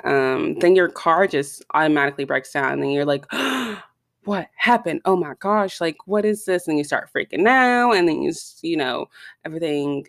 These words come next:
is just, doesn't seem like it's working out for you. It's not working in your favor, anything like that. It, it was,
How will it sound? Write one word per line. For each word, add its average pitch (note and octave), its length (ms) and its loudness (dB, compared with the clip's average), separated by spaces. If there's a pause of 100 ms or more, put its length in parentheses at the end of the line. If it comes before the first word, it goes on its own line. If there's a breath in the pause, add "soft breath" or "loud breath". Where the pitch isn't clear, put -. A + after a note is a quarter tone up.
is C#3+ 320 -4
just, C#3+ 560 -2
doesn't D3+ 240 0
seem D#3 160 -2
like C#3+ 100 0
it's - 180 -12
working F#3+ 320 2
out A3 240 4
for G#3 200 0
you. G3+ 260 4
It's G3 120 -2
not C#3+ 100 -4
working C#3+ 180 -6
in B2+ 80 -2
your - 140 -8
favor, F#3+ 880 2
anything D#3 280 -4
like C#3 180 -8 (100)
that. F#3 420 2 (340 loud breath)
It, E3+ 220 2
it F3+ 80 2
was, F#3+ 240 0